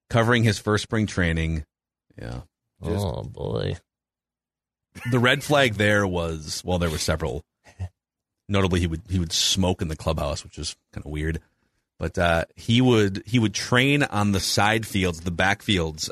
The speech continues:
Speaker 1: out at the Hammond Stadium complex with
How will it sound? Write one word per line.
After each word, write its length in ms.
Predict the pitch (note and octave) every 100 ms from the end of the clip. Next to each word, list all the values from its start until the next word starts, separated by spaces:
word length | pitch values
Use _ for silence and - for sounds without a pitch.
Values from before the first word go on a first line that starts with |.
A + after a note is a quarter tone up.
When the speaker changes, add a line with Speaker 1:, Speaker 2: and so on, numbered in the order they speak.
| -
Speaker 1:
out 280 | F#2 F2+ - _
at 120 | F2
the 80 | F2
Hammond 300 | E2+ F#2+ F#2+
Stadium 400 | - F#2 F#2+ F#2
complex 640 | F2 E2+ D#2+ E2 D2+ - F2+
with 380 | F2 D#2+ E2